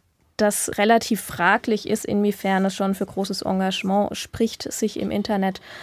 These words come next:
für eine Mailingliste anzumelden und sich damit sozusagen als Anhänger erstmal zu registrieren.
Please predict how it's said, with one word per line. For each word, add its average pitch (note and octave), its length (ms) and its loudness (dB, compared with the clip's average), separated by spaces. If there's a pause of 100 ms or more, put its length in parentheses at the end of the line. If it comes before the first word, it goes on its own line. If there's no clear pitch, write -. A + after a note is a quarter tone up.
(120)
für - 160 -2
eine F#3+ 100 4
Mailingliste G3+ 720 0
anzumelden G3 680 0
und G3 120 -4
sich G3 120 -4
damit F#3+ 260 -2
sozusagen F#3+ 400 -4
als F3+ 180 -4
Anhänger G3 460 0
erstmal F#3+ 320 -2
zu F#3 140 -6
registrieren. A3 800 0